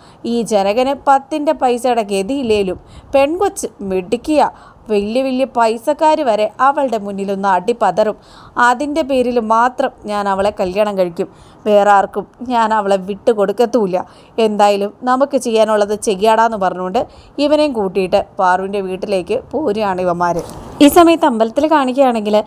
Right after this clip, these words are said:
നമ്മുടെ പാറുവിന് ചന്ദനമൊക്കെ തൊഴിച്ച് പ്രിയൻ്റെ അമ്മ തന്നെയാണ് കൊടുക്കുന്നത്. അങ്ങനെ തൊഴിലൊക്കെ കഴിഞ്ഞിട്ട് അവർ പുറത്തോട്ട് ഇറങ്ങിയിട്ട് പാറുവിനോട് പറയുകയാണ്, "മോളെ, ഇത് നീ മേടിച്ചോന്ന്" പറഞ്ഞിട്ട് ഒരു പുടവ കൊടുക്കുകയാണ് കേട്ടോ. ഇത് കണ്ട പാറു ചോദിക്കുക,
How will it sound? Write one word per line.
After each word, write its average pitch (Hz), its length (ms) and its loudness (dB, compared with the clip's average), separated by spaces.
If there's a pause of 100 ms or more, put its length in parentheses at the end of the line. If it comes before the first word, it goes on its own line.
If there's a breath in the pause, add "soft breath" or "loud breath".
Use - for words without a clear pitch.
(440 loud breath)
നമ്മുടെ 269 220 4 (100)
പാറുവിന് 247 520 2 (260)
ചന്ദനമൊക്കെ 254 520 2
തൊഴിച്ച് 220 340 2 (140)
പ്രിയൻ്റെ 294 360 0
അമ്മ 247 180 -2
തന്നെയാണ് 240 380 0
കൊടുക്കുന്നത്. 190 460 -2 (680 loud breath)
അങ്ങനെ 277 280 0 (240)
തൊഴിലൊക്കെ 254 560 4
കഴിഞ്ഞിട്ട് 202 340 0 (100)
അവർ 254 120 -4 (100)
പുറത്തോട്ട് 233 380 0
ഇറങ്ങിയിട്ട് 202 360 -4 (200)
പാറുവിനോട് 233 480 0
പറയുകയാണ്, 185 420 0 (580 loud breath)
"മോളെ, 196 240 4 (460)
ഇത് 285 220 0
നീ 247 60 2 (100)
മേടിച്ചോന്ന്" 208 500 -2
പറഞ്ഞിട്ട് 175 300 0 (140)
ഒരു 320 180 4
പുടവ 254 260 4 (120)
കൊടുക്കുകയാണ് 196 400 0
കേട്ടോ. 175 180 2 (600 loud breath)
ഇത് 370 160 2
കണ്ട 269 160 2 (120)
പാറു 226 300 4
ചോദിക്കുക, 214 360 -2